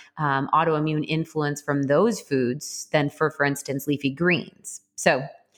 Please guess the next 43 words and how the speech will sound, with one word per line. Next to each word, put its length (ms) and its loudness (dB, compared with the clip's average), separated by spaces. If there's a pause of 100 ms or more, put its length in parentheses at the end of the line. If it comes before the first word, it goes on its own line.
(480)
regardless 600 2
of, 220 -2
of 140 2
how 140 0
you, 400 0
you 160 -4
dice 380 2
it, 120 -4
there's 320 0
some 240 2
people 480 0
that 160 0
state 520 -2
that 260 0
there 180 0
are, 420 0
you 100 -4
know, 240 -4 (480)
anti-nutrients 1200 0
such 300 -2
as, 340 2
which 220 -2
I 140 4
acknowledge 520 2
anti-nutrients 800 -4
and 80 0
I 80 4
am 160 0
on 140 0
board 280 0
with 140 -8
this 160 -10
concept. 680 -2 (320)
There 140 4
are 260 2
oxalates, 720 0 (120)
phytates, 680 0
lectins, 720 -2
as 120 -2
I 60 0
mentioned 300 -4
before, 260 -2
solanine, 840 0